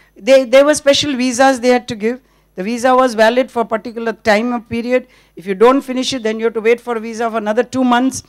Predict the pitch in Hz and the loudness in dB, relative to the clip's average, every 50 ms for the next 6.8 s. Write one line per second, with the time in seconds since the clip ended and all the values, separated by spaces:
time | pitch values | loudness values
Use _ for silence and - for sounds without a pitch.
0 | _ _ _ _ _ - - 262 262 262 220 220 277 320 349 311 330 349 320 - | _ _ _ _ _ -6 -2 0 0 0 0 -2 -4 -4 -4 -4 -4 -4 -6 -10
1 | - 330 262 262 302 330 330 320 269 285 285 277 302 302 - 285 294 294 302 285 | -12 -12 -10 -8 -6 -6 -6 -6 -8 -8 -10 -10 -10 -12 -10 -10 -10 -8 -6 -4
2 | 285 285 285 _ _ _ _ _ _ _ _ _ _ _ _ _ _ _ _ _ | -4 -6 -6 _ _ _ _ _ _ _ _ _ _ _ _ _ _ _ _ _
3 | _ - 247 262 - 247 285 285 294 240 214 262 269 285 302 311 277 - 269 247 | _ -4 -4 -2 -2 0 0 0 -2 -4 -4 -4 -2 0 -2 -2 -4 -4 -2 0
4 | 254 254 262 262 254 - 240 247 262 277 269 269 269 277 269 - 277 285 302 302 | 2 2 2 0 -2 -2 -4 -2 -4 -4 0 0 0 0 0 0 0 0 0 -2
5 | 302 - _ _ - 226 220 - _ - 202 226 262 294 320 320 - 262 262 254 | -4 -10 _ _ -8 -8 -8 -10 _ -8 -4 -2 0 2 0 0 0 0 -2 -2
6 | - 294 - 277 269 269 269 233 262 262 - 254 247 254 269 240 | -4 -6 -2 0 0 0 0 0 -2 -4 -2 -2 -4 -2 -4 -6